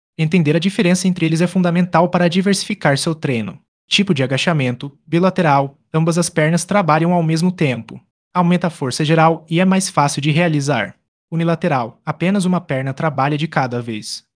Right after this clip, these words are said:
Melhora o equilíbrio e a estabilidade.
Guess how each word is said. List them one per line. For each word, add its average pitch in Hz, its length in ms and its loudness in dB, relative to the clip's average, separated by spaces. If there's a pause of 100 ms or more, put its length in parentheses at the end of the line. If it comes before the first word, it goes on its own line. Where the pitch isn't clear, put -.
(180)
Melhora 139 360 2
o 131 60 0
equilíbrio 156 600 0
e 165 140 -2
a 170 60 2
estabilidade. 147 920 -2